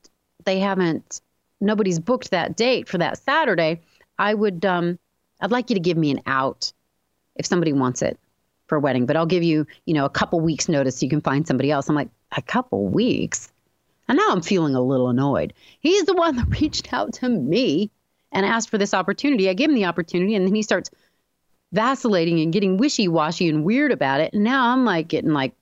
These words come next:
grrr. <laughs> I'm getting a little grrr. It was really annoying to me. So it would drop into my awareness, and I would start feeling, like, really annoyed. And it's like,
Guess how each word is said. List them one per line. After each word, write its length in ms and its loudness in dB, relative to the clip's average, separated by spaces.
grrr. 1000 0
<laughs> 1160 -4
I'm 320 -4
getting 180 0
a 40 2
little 180 0
grrr. 540 0
It 40 -4
was 200 0
really 320 2
annoying 480 2
to 120 -2
me. 340 0
So 480 0
it 140 0
would 120 0
drop 280 0
into 120 2
my 140 2
awareness, 600 0
and 120 2
I 60 0
would 160 0
start 360 -2
feeling, 300 0
like, 220 0
really 360 2
annoyed. 440 2
And 160 0
it's 120 -2
like, 180 -2